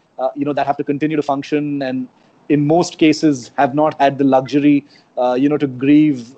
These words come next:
the passing of these comrades. So, uh, I can tell you it was a great privilege. It was a great joy,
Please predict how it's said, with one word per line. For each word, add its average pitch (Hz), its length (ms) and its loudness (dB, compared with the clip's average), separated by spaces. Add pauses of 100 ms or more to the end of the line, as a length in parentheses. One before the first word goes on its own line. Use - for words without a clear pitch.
the 139 120 -2
passing 143 420 0
of 131 120 -6
these 139 160 -2
comrades. 143 520 -2
So, 123 280 -4 (220)
uh, 127 180 -4
I 139 120 -2
can 156 160 -2
tell 165 120 4
you 185 100 6
it 151 60 2
was 143 100 -2
a 135 100 -6 (160)
great 165 240 2
privilege. 156 420 0 (240)
It 151 100 -4
was 156 120 0
a - 20 2
great 156 340 2
joy, 165 540 2